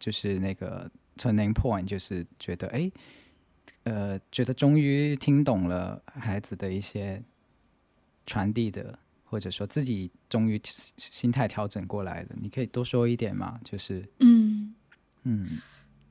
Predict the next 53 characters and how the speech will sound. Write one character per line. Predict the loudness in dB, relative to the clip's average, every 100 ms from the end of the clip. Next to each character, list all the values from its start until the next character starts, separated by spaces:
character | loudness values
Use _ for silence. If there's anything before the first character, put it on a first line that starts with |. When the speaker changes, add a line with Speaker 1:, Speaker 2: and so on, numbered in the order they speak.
| _ _ -4
Speaker 2:
对， | -2 -2 -6 -14 -20 -6
所 | 4
以 | 4 4 0
也 | -2
还 | 0
是 | 4 6 6 6 2 -6
现 | -2 4 4
代 | 6 4
人。 | 2 -2 8 10 12 12 12 8 4 2
<laughs> | -6 -4 0 0 0 -4
就 | 4 6
因 | 10
为 | 10
我， | 10 6 0 -8
我 | -4 2
就 | 4
会 | 6 6
去 | 4 0 0 0
读 | -2 -2
各 | 2 0
种 | 0 -4
书 | -2 0
嘛， | 0 0
然 |
后 | 0
后 | 2 2
来 | 2
一， | 2 0 -2
一 | 0
个 | 2 2 0 -4 -12 -20 -20 -20 _ _ -4
很 | -2
偶 | 0 -2 -2
然 | -2
的 | -2 -2
机 | 2 2
会， | 2 -2 -2 -4
就 | -4 -4
读 | -2
到 | 0 0
一 | 0
本 | -2 -6 -6
跟 | -4
其 | 0 2
他 | 2
书 | 0 0
都 | 0
不 | 0
一 | -2
样 | -4
的 | -8
书， | -12 -10 -8 -8 -12 -18 -20
然 | -8 -2
后 | 0 0 0 -4